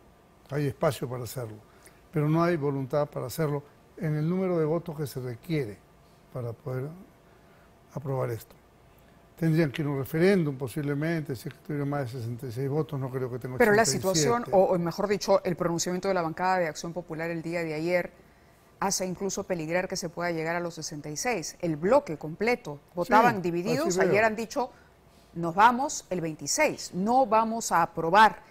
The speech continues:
Speaker 2: el adelanto
Speaker 1: Es
Speaker 2: de
Speaker 1: que,
Speaker 2: elecciones porque lo consideramos
Speaker 1: como están viendo
Speaker 2: inconstitucional". Y uno de los argumentos del señor Otárola el día de hoy es que no se puede ceder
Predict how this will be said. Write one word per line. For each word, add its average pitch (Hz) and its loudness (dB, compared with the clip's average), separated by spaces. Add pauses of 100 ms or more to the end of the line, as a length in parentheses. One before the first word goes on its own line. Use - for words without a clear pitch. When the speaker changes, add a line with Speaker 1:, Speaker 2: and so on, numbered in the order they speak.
(180)
Speaker 2:
el 175 2
adelanto 175 2
Speaker 1:
Es 147 -2
Speaker 2:
de 208 -4
Speaker 1:
que, 175 4
Speaker 2:
elecciones 220 0
porque 190 -6
lo 170 -4
consideramos 180 -2
Speaker 1:
como 127 -4
están 302 -2
viendo 311 0
Speaker 2:
inconstitucional". 277 0 (320)
Y 214 0
uno 381 4
de 392 2
los 294 -4
argumentos 233 -2
del 196 -8
señor 208 -4
Otárola 233 0
el 180 0
día 220 2
de 208 2
hoy 214 0
es 226 -2
que 180 -4
no 214 -2
se 240 -4
puede 226 -2
ceder 202 -2